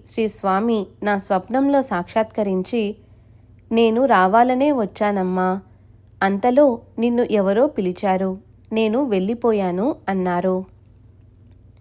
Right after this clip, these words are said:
నేను ఒకరోజు శ్రీ స్వామికి సమర్పించడానికి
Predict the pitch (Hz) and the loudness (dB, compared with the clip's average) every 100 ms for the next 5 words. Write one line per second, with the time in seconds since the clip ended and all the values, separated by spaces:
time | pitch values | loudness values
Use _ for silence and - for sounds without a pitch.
0 | - - _ - - - - - 269 269 | -20 -20 _ -20 -20 -20 -20 -2 4 4
1 | 269 247 240 233 285 349 339 240 220 208 | 4 2 2 4 4 2 2 -2 0 0
2 | 196 254 269 208 202 - 202 214 220 254 | 0 0 0 -2 -2 -4 -2 -2 -2 -4
3 | 247 208 190 190 233 233 | -2 -2 -2 -4 -4 -4